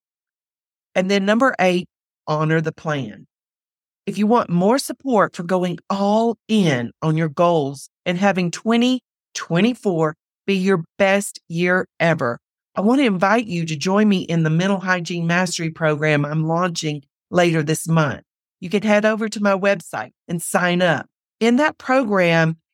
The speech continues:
you'll be creating a beautiful, compelling vision for your life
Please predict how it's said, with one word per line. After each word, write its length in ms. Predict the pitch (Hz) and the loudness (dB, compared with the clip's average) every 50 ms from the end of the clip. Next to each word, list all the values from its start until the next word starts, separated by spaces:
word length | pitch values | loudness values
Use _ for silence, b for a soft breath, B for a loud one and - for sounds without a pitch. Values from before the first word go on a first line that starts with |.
| _ - | _ -6
you'll 240 | 160 180 233 254 | 0 0 2 2
be 200 | 226 302 294 277 | 2 2 0 0
creating 760 | - - - 277 269 247 220 190 180 170 165 170 170 170 165 - - | 0 -4 -4 -2 0 2 2 2 2 0 -2 -2 -4 -6 -8 -10 -10
a 120 | 180 180 | -10 -10
beautiful, 1120 | 170 156 147 165 175 196 214 233 247 262 269 269 240 - - - 180 165 151 147 143 B B B B _ _ | -10 -12 -14 -10 -6 -2 0 2 2 2 2 2 0 -2 -4 -4 -2 0 0 0 -2 B B B B _ _
compelling 760 | - 185 180 165 - - 214 208 214 233 240 233 226 214 - | -8 -8 -8 -8 -2 0 2 2 4 2 2 0 0 -2 -2
vision 400 | - 180 180 180 170 220 214 214 | -2 -2 -2 -2 -2 -2 -4 -2
for 140 | 208 220 220 | -2 -2 0
your 200 | 220 220 214 208 | 0 0 0 0
life 420 | 202 202 208 214 214 226 233 214 | 0 0 0 0 0 -2 -2 -4